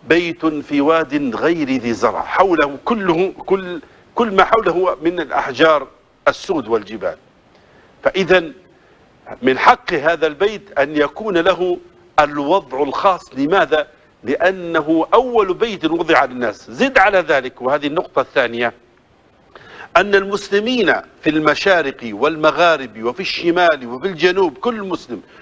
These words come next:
يولون وجوههم شطر وجهة هذا البيت في كل صلاة تقام في القارات كلها، سبحان الله، يتجهون إلى قبلة واحدة.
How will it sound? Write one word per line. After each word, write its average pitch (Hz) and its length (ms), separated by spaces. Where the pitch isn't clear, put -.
يولون 165 760
وجوههم 165 800
شطر 202 640
وجهة 170 480
هذا 160 340
البيت 131 300
في 190 100
كل 277 360
صلاة 208 280
تقام 247 920
في 214 60
القارات 208 560
كلها، 147 540
سبحان 190 440
الله، 165 340
يتجهون 170 840
إلى 160 320
قبلة 175 600
واحدة. 113 380